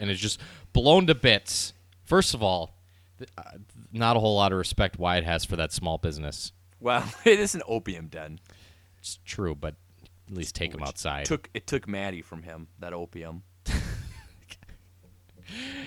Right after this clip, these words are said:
Speaker 1: He just killed everyone in the tent. Uh,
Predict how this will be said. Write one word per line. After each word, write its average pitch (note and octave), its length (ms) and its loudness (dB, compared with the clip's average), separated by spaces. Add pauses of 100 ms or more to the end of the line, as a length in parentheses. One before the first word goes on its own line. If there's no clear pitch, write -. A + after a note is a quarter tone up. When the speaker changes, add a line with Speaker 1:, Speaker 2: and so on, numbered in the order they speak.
(140)
Speaker 1:
He B3+ 200 2
just - 280 -4
killed A#2 280 4
everyone F#2+ 380 4
in F2+ 80 -2
the F2+ 80 -4
tent. E2 400 -12 (920)
Uh, G2 380 2